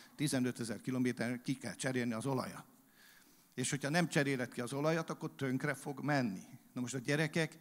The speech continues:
ennél ezerszer inkább így vannak. A gyerekek áldások. De a gyerekekhez rengeteg ismeret, rengeteg bölcsesség,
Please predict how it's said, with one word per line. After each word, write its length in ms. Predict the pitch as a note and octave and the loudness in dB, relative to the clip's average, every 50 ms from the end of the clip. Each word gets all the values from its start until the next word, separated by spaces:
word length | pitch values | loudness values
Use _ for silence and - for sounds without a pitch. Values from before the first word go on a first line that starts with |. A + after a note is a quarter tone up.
| - - | -10 -4
ennél 460 | - C3+ B2+ C3 B2+ C3+ C3+ C3 C3 - - - - | -2 0 2 4 6 6 4 4 2 -4 -12 -12 -4
ezerszer 640 | - C#3 C3 - C#3+ B2+ B2+ B2 - - - F#2 - | 0 0 2 4 4 4 2 2 2 -2 -2 -2 -4
inkább 520 | - A#2+ A#2 G#2+ - - A#2+ A2 A2 - - | -4 -4 -4 -4 -4 -4 -4 -4 -4 -8 -8
így 240 | - B2 A#2 G2 - | -6 -6 -6 -6 -8
vannak. 360 | G2 F#2+ F2+ E2+ - - - _ - - _ - - - - - | -12 -12 -12 -12 -14 -16 -20 _ -20 -20 _ -20 -20 -20 -14 -14
A 60 | A2 | -10
gyerekek 500 | G#2 B2 C3+ D#3+ E3 D#3 - D3 - - | -4 -2 0 0 0 0 -2 -6 -6 -6
áldások. 840 | - C3 A#2 G#2+ A2+ A2+ - - - - - - - - - - - - - - - - - - - - | -6 -6 -6 -6 -6 -8 -10 -10 -10 -10 -10 -10 -12 -14 -20 -20 -20 -20 -20 -20 -20 -20 -20 -20 -12 -10
De 60 | B2 | -6
a 40 | A#2 | 0
gyerekekhez 580 | B2+ D3 E3 D#3 - - C#3 C3 - B2 A2+ | 2 2 2 2 2 0 -2 0 -2 -4 -2
rengeteg 580 | C3 C3 C#3+ C#3 B2+ A#2+ A#2+ - - A#2+ G#2+ - | -2 0 0 0 0 0 -2 -6 -8 -10 -10 -8
ismeret, 720 | B2+ - - - D3 D#3 E3 E3 D#3+ - - - - - - - - - - - - - _ - | -8 -8 -4 -2 -2 -2 -2 -2 -4 -6 -12 -18 -20 -20 -20 -20 -20 -20 -20 -20 -20 -18 _ -6
rengeteg 460 | - D3+ C#3+ C3+ B2+ B2 - - G#2 | -2 -2 0 0 0 -2 -4 -6 -8
bölcsesség, 960 | F#2 G2 - B2 B2 C#3 C#3 C#3 - D3+ C3+ C3+ - - C3+ B2+ B2 A#2 - | -8 -8 -6 -2 0 0 0 0 0 -2 0 0 -2 -2 -2 -2 -2 -4 -6